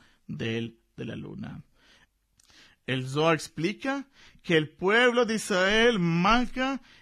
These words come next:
el tiempo con la luna, porque somos la luna del mundo. Somos como la luna,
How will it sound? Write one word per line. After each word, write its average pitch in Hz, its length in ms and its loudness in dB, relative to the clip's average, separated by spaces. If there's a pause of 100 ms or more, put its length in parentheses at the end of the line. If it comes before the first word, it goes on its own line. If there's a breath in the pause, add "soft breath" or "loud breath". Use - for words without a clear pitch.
(160 loud breath)
el 151 240 -2
tiempo 208 840 2
con 196 140 -4
la 151 80 0
luna, 160 560 0 (280 loud breath)
porque 123 260 -6
somos 185 880 0
la 120 180 -4
luna 131 540 -2
del 117 140 -4
mundo. 107 720 -8 (580 soft breath)
Somos - 1040 -2 (180 soft breath)
como 170 280 0
la 151 100 2
luna, 131 560 -2